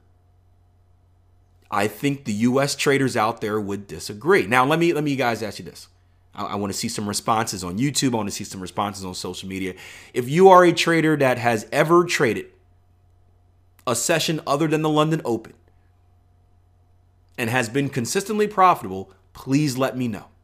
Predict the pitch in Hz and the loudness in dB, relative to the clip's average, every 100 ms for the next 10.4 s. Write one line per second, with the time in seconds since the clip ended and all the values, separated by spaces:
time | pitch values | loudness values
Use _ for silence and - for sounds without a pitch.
0 | _ _ _ _ _ _ _ _ _ 147 | _ _ _ _ _ _ _ _ _ 0
1 | 147 143 208 254 247 240 233 202 101 117 | 4 6 6 6 6 6 6 4 0 -2
2 | 143 170 170 175 180 180 180 175 139 - | 0 2 2 2 2 2 0 -2 -4 -10
3 | _ _ _ _ _ _ _ _ _ _ | _ _ _ _ _ _ _ _ _ _
4 | _ _ _ _ _ - 113 113 131 156 | _ _ _ _ _ -10 -4 0 4 4
5 | 151 151 131 156 135 156 165 165 - _ | 4 0 -2 -4 -4 -6 -6 -8 -18 _
6 | _ _ _ - 113 143 143 139 147 127 | _ _ _ -10 -2 -2 0 4 6 4
7 | 120 139 151 147 117 127 185 - 175 214 | 0 -2 -2 -4 -2 0 2 2 2 0
8 | 202 170 170 196 196 196 180 143 123 117 | 0 0 0 0 2 2 2 0 -2 2
9 | 147 151 147 165 156 143 143 147 156 170 | 0 0 -4 -2 -2 -2 -4 -2 -2 0
10 | 196 - 107 | 0 0 -8